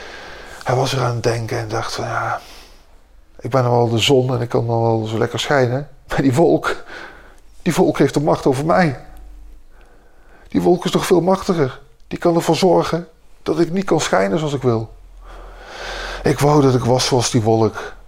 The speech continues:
De allermachtigste." En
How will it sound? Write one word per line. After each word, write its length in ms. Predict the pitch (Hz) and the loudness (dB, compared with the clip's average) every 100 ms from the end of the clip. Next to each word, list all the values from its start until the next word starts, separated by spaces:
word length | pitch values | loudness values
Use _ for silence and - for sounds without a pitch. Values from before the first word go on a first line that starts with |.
| - - - | -20 -20 -20
De 80 | - | -8
allermachtigste." 880 | - 147 143 123 131 - 113 - 107 - - - - - - - - - - - - - - - - - | -2 2 2 2 0 -2 -6 -6 -8 -12 -20 -20 -20 -20 -20 -20 -20 -20 -20 -20 -20 -20 -20 -20 -18 -6
En 340 | - 117 113 | 0 0 -2